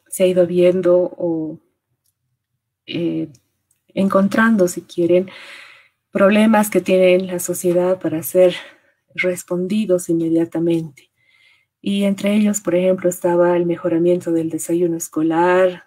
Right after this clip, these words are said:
de la, eh, mejoramiento de, de la nutrición del ganado, eh, control de la contaminación en criaderos de trucha. Y, eh, por ejemplo, también está como importante el desarrollar aditivos alimenticios,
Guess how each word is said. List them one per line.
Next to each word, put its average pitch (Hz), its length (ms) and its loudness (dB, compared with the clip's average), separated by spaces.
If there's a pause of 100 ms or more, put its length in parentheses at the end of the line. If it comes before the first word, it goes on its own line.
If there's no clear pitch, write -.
(160)
de 175 180 -6
la, 151 300 -6
eh, 160 640 -6 (160)
mejoramiento 175 680 0
de, 156 200 0
de 165 220 -2
la 165 140 -2
nutrición 175 460 -4
del 156 160 -2
ganado, 185 760 2 (1000)
eh, 165 440 4
control 180 380 2
de 180 80 4
la 170 120 0
contaminación 170 760 -2
en 170 80 -2
criaderos 165 600 -2
de 156 100 -6
trucha. 185 840 -2 (1120)
Y, 226 420 -2
eh, 185 160 0
por - 180 -4
ejemplo, 190 360 -4
también 196 640 -2
está 180 440 -4
como 170 240 -4
importante 202 1080 0
el 175 200 0
desarrollar 170 640 -2
aditivos 170 600 -4
alimenticios, 160 1120 -8